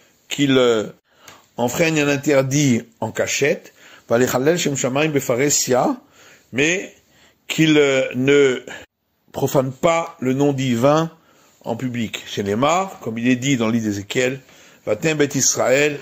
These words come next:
et vous, maison d'Israël, quoi Marachem, ainsi a dit l'Éternel, Ish Gilulav, Lechu, Aivdu, chacun ses idoles, allez les servir, Imenchem Shomaim Li, si vous ne m'écoutez point,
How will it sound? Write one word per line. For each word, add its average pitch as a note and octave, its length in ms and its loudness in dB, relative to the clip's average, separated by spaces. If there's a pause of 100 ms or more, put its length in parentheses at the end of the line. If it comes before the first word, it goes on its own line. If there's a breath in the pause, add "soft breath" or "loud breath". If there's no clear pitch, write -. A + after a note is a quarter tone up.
et A#2+ 80 -6
vous, C3 140 -2
maison B2 260 0
d'Israël, B2 400 -2
quoi C3+ 200 0
Marachem, B2 680 -2
ainsi B2 320 -2
a A2+ 60 2
dit A#2 160 -2
l'Éternel, A#2 520 -2 (340 loud breath)
Ish C3 220 -8
Gilulav, C3 520 2
Lechu, F#3 600 2 (260 soft breath)
Aivdu, B2 680 0 (720)
chacun D3+ 380 0
ses C3+ 320 0
idoles, B2+ 480 2 (480 soft breath)
allez B2+ 240 2
les B2+ 100 2
servir, C3 720 0 (280 soft breath)
Imenchem B2+ 480 -2
Shomaim A2+ 380 -2
Li, D3 400 0 (300 soft breath)
si - 180 -6
vous A#2 140 -2
ne A2+ 80 -2
m'écoutez G#2+ 420 -6
point, - 400 -4